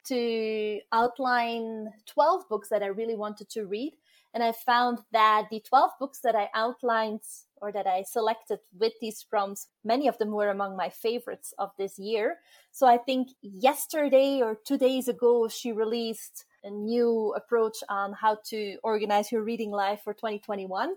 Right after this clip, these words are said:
So I've set aside some time next week, uh, because now she made, like, a seven-page workbook to see how you want to improve your reading life and which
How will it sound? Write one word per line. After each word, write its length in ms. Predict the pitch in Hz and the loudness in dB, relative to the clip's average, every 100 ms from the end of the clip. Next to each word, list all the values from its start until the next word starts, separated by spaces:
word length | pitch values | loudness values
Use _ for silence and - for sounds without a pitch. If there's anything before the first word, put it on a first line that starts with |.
| _ _ _ | _ _ _
So 140 | - | 0
I've 80 | 277 | 4
set 180 | 330 320 | 6 6
aside 380 | 330 302 285 - | 6 4 4 2
some 180 | 240 247 | -2 0
time 300 | 254 269 247 | 2 2 0
next 280 | 240 - | -2 -6
week, 260 | 220 254 - | -6 -6 -4
uh, 100 | 214 220 | -4 -4
because 200 | - 220 | -6 -2
now 200 | 220 240 | 2 2
she 160 | 240 | 0
made, 200 | 226 214 | -2 0
like, 200 | 208 196 | 0 -2
a 40 | 214 | -2
seven-page 600 | - 214 226 - 214 214 | 0 0 0 0 0 0
workbook 500 | 190 214 220 202 214 214 - | 0 2 2 0 -2 -2 -12
to 100 | 208 | -12
see 240 | - 226 | -6 -6
how 140 | 220 208 | -2 -2
you 180 | 208 196 | -2 -4
want 220 | 202 - | -6 -6
to 80 | 214 | -10
improve 320 | - 220 220 | -4 -4 -2
your 120 | 208 | -2
reading 320 | 196 226 220 | -2 -4 -4
life 380 | 208 202 208 208 | -2 0 0 -2
and 160 | 185 185 | -4 -4
which 180 | 220 | -4